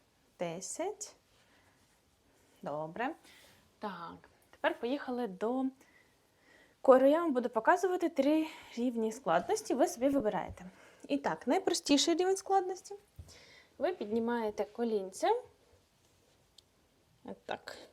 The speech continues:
І так тримаєте, поперек має бути рівним, тобто спинка рівна, не прогинається, не округлюється, просто рівна. Тримаємо, напружуємо м'язи живота, спокійно дихаємо. Робимо перший рівень, він найпростіший по техніці.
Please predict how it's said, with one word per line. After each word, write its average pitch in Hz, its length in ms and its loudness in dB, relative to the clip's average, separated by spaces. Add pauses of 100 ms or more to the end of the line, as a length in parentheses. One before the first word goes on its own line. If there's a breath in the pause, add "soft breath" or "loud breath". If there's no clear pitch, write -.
(880 loud breath)
І 392 120 2
так 262 320 -2
тримаєте, 233 400 -4
поперек - 420 -6
має 233 160 -2
бути 180 260 -10
рівним, 359 340 -6 (220 loud breath)
тобто - 220 -12
спинка 196 380 -6
рівна, 330 220 -4
не 233 180 0
прогинається, 196 760 -4 (120)
не 202 200 -6
округлюється, 320 600 -6
просто - 340 -14
рівна. 151 260 -12 (680 loud breath)
Тримаємо, 208 540 -2 (260)
напружуємо 202 420 -4
м'язи 180 220 -6
живота, 330 440 4 (720 loud breath)
спокійно 262 440 -2
дихаємо. - 340 -6 (1300 soft breath)
Робимо 220 340 -4
перший 202 380 -2
рівень, 311 240 0
він 233 100 -2
найпростіший 240 640 -6
по 202 60 -6
техніці. 175 500 -10